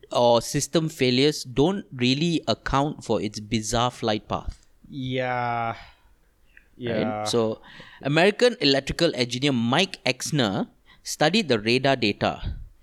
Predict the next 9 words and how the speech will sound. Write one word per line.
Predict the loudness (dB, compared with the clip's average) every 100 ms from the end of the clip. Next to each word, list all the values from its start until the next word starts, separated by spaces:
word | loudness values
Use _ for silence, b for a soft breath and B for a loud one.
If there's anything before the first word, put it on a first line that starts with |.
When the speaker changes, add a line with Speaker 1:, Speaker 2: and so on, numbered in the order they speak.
| b b 0
Speaker 1:
and, | 0 2 0 -4
uh, | -6
believed | -2 0 0 0 2
that | 0 0 -4
during | 0 2 2
the | 0
turn | -4 0 0 2
over | 0 2 0
South | 0 -2